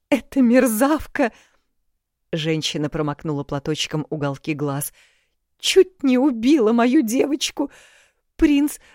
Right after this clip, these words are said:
вместо того, чтобы подхватить невесту на руки, шарахнулся от Альбертины, словно она прокаженная». «Простите, Тера.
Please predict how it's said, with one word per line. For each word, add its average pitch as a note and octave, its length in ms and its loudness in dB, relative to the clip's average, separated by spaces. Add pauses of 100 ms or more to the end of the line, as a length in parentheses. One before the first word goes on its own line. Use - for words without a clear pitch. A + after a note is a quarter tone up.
вместо C4 440 0
того, B3+ 240 2
чтобы C4 280 -2
подхватить C4+ 640 -2
невесту C4 580 2
на A#3+ 220 2
руки, C4+ 320 -4 (200)
шарахнулся D4+ 1000 2
от - 300 -2
Альбертины, A#3 600 0
словно A3 520 0
она A#3 180 0
прокаженная». A#3+ 1040 2 (1600)
«Простите, F3 720 -4
Тера. - 520 -10